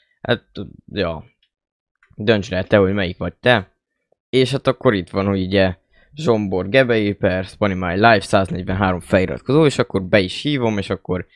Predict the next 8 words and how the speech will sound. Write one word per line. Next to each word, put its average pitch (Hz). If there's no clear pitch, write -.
meg 107
is 90
mutatom 95
neki, 113
hogy 98
akkor 90
mi 107
is, -